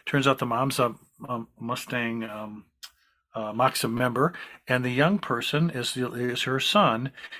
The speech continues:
and he is a avid Mustang fan. I go, "Well, that's kinda cool." And she said, "The guy's got his own YouTube channel,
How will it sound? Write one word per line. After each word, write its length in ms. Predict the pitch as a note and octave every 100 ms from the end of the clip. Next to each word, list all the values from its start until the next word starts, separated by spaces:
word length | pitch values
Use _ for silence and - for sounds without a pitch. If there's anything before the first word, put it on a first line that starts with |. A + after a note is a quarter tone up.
| - -
and 160 | B2
he 240 | C#3 F3 C#3+
is 140 | C3+
a 240 | C3 B2+ - _ -
avid 320 | C#3 D3 D#3+
Mustang 420 | C4 C4+ B2 A2
fan. 260 | - A#2 A2
I 120 | C3
go, 60 | E3
"Well, 100 | A3
that's 180 | D#4
kinda 240 | - D3+ A#2+
cool." 400 | - A2+ C3+ F3+ - - - -
And 140 | C3+
she 180 | - D3+
said, 300 | - C#3 C3+
"The 280 | C#3 C#3 C#3+
guy's 280 | D3 G#3 G3+
got 200 | - E3+
his 100 | C#3
own 180 | D3 B2+
YouTube 520 | C#3+ C4+ - B2 A2
channel, 500 | - A2+ A2 C#3+